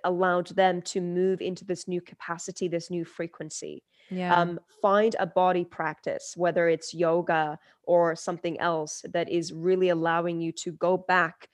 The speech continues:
Speaker 1: to who you are. Um, and yeah, I mean, <laughs> it's just, it's really, really, really fascinating because once you open that box,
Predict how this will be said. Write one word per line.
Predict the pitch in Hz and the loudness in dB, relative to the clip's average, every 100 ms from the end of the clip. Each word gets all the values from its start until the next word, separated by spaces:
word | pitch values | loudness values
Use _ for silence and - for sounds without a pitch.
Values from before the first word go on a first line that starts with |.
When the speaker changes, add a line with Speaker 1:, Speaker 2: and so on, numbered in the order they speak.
| _ - | _ -6
Speaker 1:
to | 180 165 - | -4 -4 -4
who | 208 | -4
you | 185 170 180 - | -2 0 -2 0
are. | 165 165 147 - - _ _ _ - | -2 -2 -2 -8 -14 _ _ _ 2
Um, | 175 165 165 160 - _ _ _ _ _ _ _ _ _ _ _ _ | 4 4 0 -6 -12 _ _ _ _ _ _ _ _ _ _ _ _
and | 220 208 190 | 2 2 6
yeah, | 180 | 6
I | 147 | 6
mean, | 185 175 165 - 170 247 | 4 2 0 -4 -6 0
<laughs> | |
it's | 220 220 208 - | 0 0 -4 -2
just, | 233 202 | -2 0
it's | 185 - | -2 -2
really, | 180 185 175 170 | 2 4 4 2
really, | 160 147 151 147 | 2 0 -2 -6
really | 170 165 175 180 | -4 0 0 0
fascinating | 160 156 - 151 151 175 | 0 -2 -2 -6 -4 -6
because | 156 175 170 | -6 -6 0
once | 185 185 190 | 0 0 -2
you | |
open | - 185 190 190 | 2 2 2 0
that | 165 - | 0 0
box, | 170 151 147 - - | 4 4 2 -8 -14